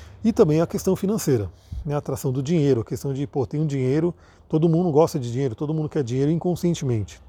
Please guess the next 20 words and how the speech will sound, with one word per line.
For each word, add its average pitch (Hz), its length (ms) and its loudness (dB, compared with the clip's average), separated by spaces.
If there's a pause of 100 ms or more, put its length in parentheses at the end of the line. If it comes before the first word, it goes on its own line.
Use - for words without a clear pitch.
isso - 120 -6
aí 131 160 0
não 156 100 -2
tem 170 160 0
jeito. 110 340 -2 (460)
Então 185 180 4
estamos 196 380 2
no 214 340 2
Muladhara 190 680 2
Chakra. 117 440 -4 (880)
É, 135 240 2
e 196 80 2
se 269 120 4
você 254 260 2
não 226 100 2
fez 180 220 4
o 165 80 -2
curso 160 180 -4
de 175 100 -2
cristais, 185 680 -2